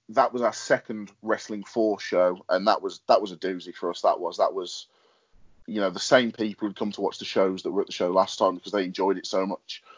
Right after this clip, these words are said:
Um, wrestlers were asking to be a part of the show. Like, it, it's got to the point now where the ros-, the roster builds itself because, like, they, they, we just try to look after people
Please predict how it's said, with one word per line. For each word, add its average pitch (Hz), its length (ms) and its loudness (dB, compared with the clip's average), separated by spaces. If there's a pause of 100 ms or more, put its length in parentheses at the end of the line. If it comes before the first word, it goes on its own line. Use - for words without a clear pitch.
(260)
Um, 92 500 4 (840)
wrestlers - 440 0
were 101 120 4
asking 98 360 -4
to 101 80 -14
be 98 60 2
a 95 60 2
part 101 240 6
of - 40 -10
the 92 60 -10
show. 92 300 2 (200)
Like, 104 340 2 (640)
it, 104 200 -2
it's 135 140 -2
got - 180 8
to - 60 -8
the 131 80 0
point 131 260 4
now 127 200 8
where 107 420 4 (920)
the 127 120 -6
ros-, 117 340 -2 (260)
the 151 80 2
roster 151 300 4
builds 107 300 0
itself - 500 0 (1300)
because, 101 360 0
like, 98 240 2
they, 98 140 2
they, 104 320 2 (800)
we 180 100 8
just 233 140 6
try 214 120 10
to 202 120 4
look 170 140 8
after 127 260 6
people 123 440 2